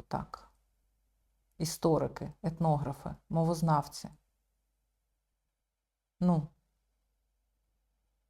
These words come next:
просто, просто знищення українства. І це, і ще це ті фігури, які були достатньо значними, щоб вони були помітні.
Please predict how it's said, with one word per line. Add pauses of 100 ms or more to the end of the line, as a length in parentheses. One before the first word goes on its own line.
(1080)
просто, (120)
просто (580)
знищення (380)
українства. (580)
І
це, (460)
і
ще
це
ті
фігури,
які
були
достатньо
значними,
щоб
вони
були
помітні.